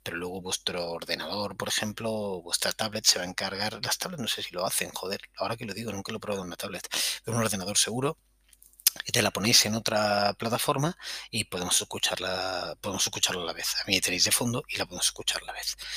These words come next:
La primera vez la escuchamos a la vez y la segunda piso un poco. Em, piso un poco quiere decir que voy a hablar mientras suena la canción. Y creo que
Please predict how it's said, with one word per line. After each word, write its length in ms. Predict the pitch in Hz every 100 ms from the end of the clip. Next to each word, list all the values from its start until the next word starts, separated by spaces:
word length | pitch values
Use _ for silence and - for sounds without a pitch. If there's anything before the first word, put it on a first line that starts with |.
| - - - - -
La 100 | -
primera 220 | 95 95
vez 80 | 95
la 60 |
escuchamos 460 | 95 - - 98 -
a 60 | 113
la 40 |
vez 220 | 131 -
y 40 | 104
la 80 | 98
segunda 300 | - 98 95
piso 280 | 107 -
un 80 | 92
poco. 420 | - 90 - - - - - - -
Em, 960 | 135 120 117 117 113 113 110 107 107 - -
piso 180 | 127
un 80 | 123
poco 180 | 123 123
quiere 160 | 120 113
decir 200 | - 113
que 80 |
voy 160 | 107 98
a 40 |
hablar 220 | 87 85 85
mientras 280 | 90 90 87
suena 220 | - 85
la 100 | 82
canción. 340 | 82 - - - - _ _ _ _ _ _ _ _ _ - -
Y 100 | 147
creo 220 | - 170
que 400 | - 151 151 143